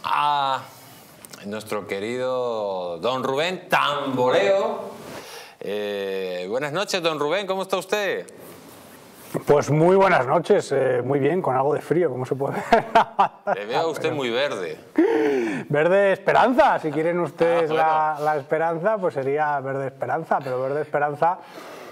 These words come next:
Speaker 2: en la gente, en la Navidad, en el espíritu navideño, eh, eso es en lo que se puede tener esperanza.
Speaker 1: Eh.
Speaker 2: En el resto de cosas lo veo un poco complicado.
Speaker 1: Bueno, ¿y cómo va el chat? ¿Cómo va el chat de la, de la gente que nos sigue por...?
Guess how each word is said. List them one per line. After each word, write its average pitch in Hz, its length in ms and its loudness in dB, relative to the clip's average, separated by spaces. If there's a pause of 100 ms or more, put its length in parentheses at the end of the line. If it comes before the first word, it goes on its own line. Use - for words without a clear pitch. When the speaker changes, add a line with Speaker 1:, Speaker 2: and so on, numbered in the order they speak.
(200)
Speaker 2:
en 135 240 -4
la 120 120 -4
gente, 180 560 0
en 165 100 -2
la 143 80 0
Navidad, 165 680 0
en 160 100 -2
el 139 140 -4
espíritu 135 500 -6
navideño, 160 880 -2
eh, 123 960 -6
eso 135 160 -2
es 131 60 -4
en 131 80 -4
lo 123 100 -4
que 120 80 -6
se 123 80 -4
puede 113 180 -6
tener 117 240 -8
esperanza. 135 500 -8 (360)
Speaker 1:
Eh. 165 120 -8
Speaker 2:
En 131 100 -6
el 131 180 -4
resto 151 280 0
de 151 120 0
cosas 151 320 -2
lo 139 100 -4
veo 131 160 -4
un 135 80 -6
poco 127 220 -6
complicado. 113 500 -6
Speaker 1:
Bueno, 127 200 -4
¿y 107 140 -6
cómo 135 260 -4
va 135 100 0
el 127 80 -6
chat? - 340 -8
¿Cómo 101 200 -8
va 110 140 -2
el 104 40 -8
chat 107 220 -4
de 101 100 -4
la, 98 80 -4
de 98 100 -4
la 92 140 -6
gente 117 240 -2
que 117 60 -2
nos 107 100 -6
sigue 113 160 -4
por...? 101 440 -4